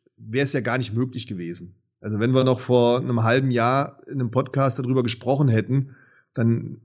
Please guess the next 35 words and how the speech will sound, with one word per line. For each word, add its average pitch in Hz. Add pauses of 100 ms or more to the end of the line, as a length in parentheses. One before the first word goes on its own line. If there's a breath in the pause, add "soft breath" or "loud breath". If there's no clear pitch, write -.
(100)
hätte 120
ich 123
wahrscheinlich 117
gesagt, 117
„Ja, 104
der 110
hat 123
ja 127
jetzt 117
gegen 117
einen 113
gekämpft, 123
der 117
nicht 123
mal 113
in 107
Rankings 127
drin 131
ist 127 (320 soft breath)
und 117
der 113
ist 113
ja 123
nur 120
Rang 113
fünf 143
und 120
dies 131
und 120
das.“ 127
Und 113 (520 soft breath)
sind 117
wir 123
mal 113
ehrlich, 117